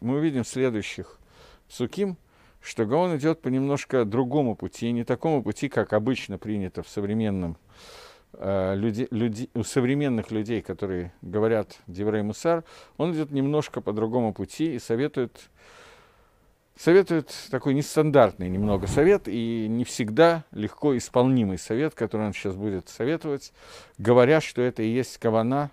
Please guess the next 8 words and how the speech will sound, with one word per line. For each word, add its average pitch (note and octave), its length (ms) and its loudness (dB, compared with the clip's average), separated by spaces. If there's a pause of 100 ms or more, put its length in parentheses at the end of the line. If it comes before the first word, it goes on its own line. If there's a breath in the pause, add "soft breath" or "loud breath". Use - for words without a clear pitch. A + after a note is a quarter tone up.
намерение A#2 680 0
Шломо A2+ 420 0
Амелаха, B2+ 460 0
который G2+ 320 -4
писал A2+ 500 -4 (1040 soft breath)
эту G2+ 440 0 (160)
книжку A2+ 420 -4
Мишлей. D#2 460 -8